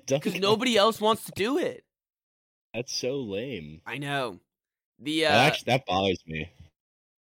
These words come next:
Speaker 2: that nobody wants to do it?
Speaker 1: Yeah.
Speaker 2: The
Speaker 1: And I, he will be electric,
Speaker 2: You know what's,
Speaker 1: but
Speaker 2: you know what's insane,
Speaker 1: that's
Speaker 2: though,
Speaker 1: bothering
Speaker 2: too?
Speaker 1: me.
Speaker 2: The, they were asking Ja Morant, like, "What would it take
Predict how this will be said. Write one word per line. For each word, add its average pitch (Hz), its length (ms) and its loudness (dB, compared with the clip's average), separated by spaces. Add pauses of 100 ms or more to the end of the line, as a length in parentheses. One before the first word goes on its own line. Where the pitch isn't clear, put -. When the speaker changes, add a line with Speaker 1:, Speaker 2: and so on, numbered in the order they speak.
(140)
Speaker 2:
that 131 100 -10
nobody 135 300 -4
wants 135 180 -6
to - 60 -20
do 110 180 -6
it? 139 180 -6 (1160)
Speaker 1:
Yeah. 98 380 2 (480)
Speaker 2:
The 175 480 0
Speaker 1:
And 143 260 4
I, 135 220 4 (320)
he 147 100 2
will 139 140 8
be 113 160 6
electric, - 720 0
Speaker 2:
You 175 80 -6
know 226 120 4
what's, 233 160 2
Speaker 1:
but 76 200 -2 (180)
Speaker 2:
you 165 60 -10
know 214 80 2
what's 214 100 -4
insane, 160 380 -4
Speaker 1:
that's 185 240 -4
Speaker 2:
though, 147 60 -2
Speaker 1:
bothering 151 180 -2
Speaker 2:
too? - 20 -8
Speaker 1:
me. 175 60 -14 (840)
Speaker 2:
The, 143 540 -4 (300)
they 143 100 -8
were 151 80 -4
asking 175 320 -2
Ja 151 220 0
Morant, 123 380 -6
like, 98 120 -14
"What 127 140 -4
would 147 100 -4
it 147 100 -12
take 123 460 -8